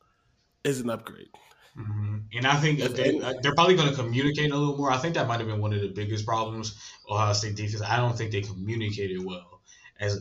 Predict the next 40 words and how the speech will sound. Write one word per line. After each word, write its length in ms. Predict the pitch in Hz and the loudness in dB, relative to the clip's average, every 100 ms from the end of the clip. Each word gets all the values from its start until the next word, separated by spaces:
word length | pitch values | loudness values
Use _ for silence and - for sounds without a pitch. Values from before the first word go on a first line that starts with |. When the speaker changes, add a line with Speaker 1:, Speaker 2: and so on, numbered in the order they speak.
| 113 | 0
Speaker 1:
Yeah, 160 | 139 | 0
Speaker 2:
team 220 | 117 110 127 | 2 0 4
Speaker 1:
no 140 | 156 | 4
one 280 | 156 123 110 | 4 0 0
Speaker 2:
on 180 | 107 110 | 0 0
Speaker 1:
did. 80 | 104 | -2
Speaker 2:
the 60 | 104 | -4
field. 360 | 117 101 98 | -4 -4 -2
Speaker 1:
The, 60 | 131 | 0
Speaker 2:
So, 260 | 123 110 | 0 0
yeah. 340 | 107 117 104 101 127 | 0 0 -2 -2 -2
Speaker 1:
the 100 | 135 | -2
team 380 | - 156 160 | 2 4 4
didn't 220 | 160 156 156 | 4 0 -2
communicate 560 | 151 147 147 147 127 | -2 0 -2 -2 -4
well. 220 | 127 131 | -2 -2
The 80 | 113 | -4
coaches 360 | 104 143 131 123 | -4 -4 -4 -4
didn't 220 | 123 113 | -4 -4
communicate 540 | 120 117 107 101 101 87 | -6 -4 -4 -6 -8 -6
well. 440 | 98 76 - _ _ _ | -10 -12 -16 _ _ _
Speaker 2:
Yeah, 140 | 110 107 101 | -8 -4 -2
and 120 | 104 | -4
Speaker 1:
So 160 | 110 | -2
Speaker 2:
I 100 | 107 104 | -2 -2
think 200 | 113 110 | -4 -2
that, 320 | 113 - 104 | -2 -2 -4
that 180 | 110 110 | -4 -2
gets 200 | 104 - | -2 -4
fixed 400 | - 113 113 - | -4 -4 -4 -4
with 200 | 98 - | -8 -8
the, 140 | 98 | -10
uh, 260 | 98 101 95 95 - 101 | -8 -8 -8 -12 -20 -10
that 240 | 101 85 | -10 -8
pickup. 460 | 107 90 87 - _ _ _ _ - _ - - - - - | -8 -8 -12 -20 _ _ _ _ -20 _ -20 -20 -20 -20 -4
Speaker 1:
I 120 | 127 | 0
agree 240 | 131 127 120 | 0 0 -2
a 40 | |
hundred 260 | 113 123 117 | -2 -4 -4
percent. 340 | 113 123 104 | -6 -4 -6